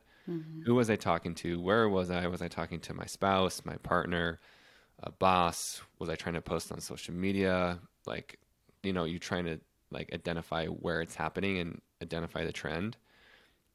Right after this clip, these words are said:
Speaker 2: And then once you get that, you're able to really distill and down into the trunk, which is the fear, right? Of like, "Okay, I think what I have is a fear of rejection."
Speaker 1: Mm-hmm.
Speaker 2: And so therefore,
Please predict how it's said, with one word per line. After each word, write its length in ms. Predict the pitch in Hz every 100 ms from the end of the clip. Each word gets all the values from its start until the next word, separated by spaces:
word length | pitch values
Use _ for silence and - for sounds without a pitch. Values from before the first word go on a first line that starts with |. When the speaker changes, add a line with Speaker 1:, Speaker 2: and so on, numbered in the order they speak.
| -
Speaker 2:
And 120 | 92
then 160 | 87 92
once 200 | 95 -
you 80 |
get 280 | 80 80 _
that, 320 | 104 104 -
you're 100 | 87
able 240 | 80 87 87
to 180 | - 82
really 420 | 87 85 85 82 - _ _ -
distill 460 | 82 - 92 85
and 260 | 85 87 -
down 280 | 87 87 85
into 280 | 80 85
the 200 | 82 69 - _ _ _
trunk, 440 | - - 78 123 -
which 220 | 80 -
is 180 | 80 -
the 120 | -
fear, 320 | - 131 90
right? 160 | 82 85
Of 80 | -
like, 180 | 76
"Okay, 380 | 95 - 82 85 - - - _ _ -
I 80 | 87
think 500 | - 127 123 - - _ _
what 160 | 101 101
I 60 |
have 340 | 95 82 80 -
is 380 | 82 80 - -
a 60 |
fear 160 | - 85
of 60 | 85
rejection." 500 | 104 87 - 73 82 _ _ _ 190
Speaker 1:
Mm-hmm. 280 | 156 143 90
Speaker 2:
And 420 | 85 82 82 82 - -
so 260 | - 82
therefore, 640 | 85 95 - 82 82 87